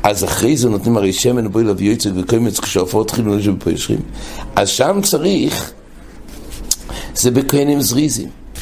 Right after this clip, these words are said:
אבל על התיסה לסה בזריזים. ומילא בחיי גבנה חיישין זה לא יהיה משומר.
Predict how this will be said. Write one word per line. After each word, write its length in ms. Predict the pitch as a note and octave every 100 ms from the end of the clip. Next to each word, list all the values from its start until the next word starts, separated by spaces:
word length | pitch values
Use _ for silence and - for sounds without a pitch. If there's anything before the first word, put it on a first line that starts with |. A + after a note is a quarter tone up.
| - - -
אבל 840 | A2 G#2 F#2+ C#3 C#3+ B2 A2 F#2 E2+
על 180 | - F#2+
התיסה 560 | G2 G2 F#3+ A3+ - D#3+
לסה 420 | C3 D#3 - C#3
בזריזים. 760 | A#2+ G#2 F#2 F#2+ F#2 D#2+ D2+ G1+ G1+ - - - - - - - - - - B2+ B2+ C3 - - A#2 - -
ומילא 400 | G#2 A2 C#3+ D#3+
בחיי 360 | C3+ C#3 C#3 D3
גבנה 380 | C#3+ F3+ F3 D#3
חיישין 560 | - D3 C3+ C#3+ C#3
זה 120 | C3 B2
לא 60 |
יהיה 100 | C3+
משומר. 680 | B2+ - A#2 F#2 E2 D#2 D#2